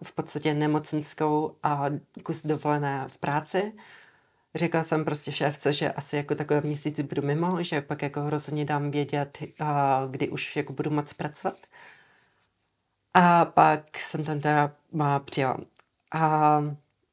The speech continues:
první věc, co vám tak jako takhle řeknou, je, že já jsem tam měla být dvacátého sedmého, což bylo v pondělí, takže jako měla jsem mít poslední jídlo v neděli. A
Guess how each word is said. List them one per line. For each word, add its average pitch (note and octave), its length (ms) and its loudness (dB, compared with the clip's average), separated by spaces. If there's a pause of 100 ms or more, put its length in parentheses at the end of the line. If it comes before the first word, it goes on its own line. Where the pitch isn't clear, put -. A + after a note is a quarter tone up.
(340)
první F#3+ 240 2
věc, D#3 400 2
co D3+ 100 -6
vám E3 220 6
tak E3 140 0
jako D#3+ 180 2
takhle D#3+ 480 0
řeknou, C#3 460 -2
je, B2 220 0 (140)
že D3 640 2 (960)
já D#3 180 4
jsem E3+ 120 0
tam E3 120 2
měla D#3+ 180 0
být D#3+ 120 4
dvacátého D3+ 500 -2
sedmého, C3+ 460 -6
což - 280 -10
bylo D3 180 2
v C#3+ 80 -8
pondělí, C#3+ 500 0 (380)
takže D#3+ 220 2
jako D#3+ 180 2
měla E3 280 4
jsem D#3+ 180 -4
mít E3+ 160 0
poslední D#3 400 -2
jídlo D#3 220 2
v C#3 60 -4
neděli. C3 500 -2 (1400)
A D3+ 420 6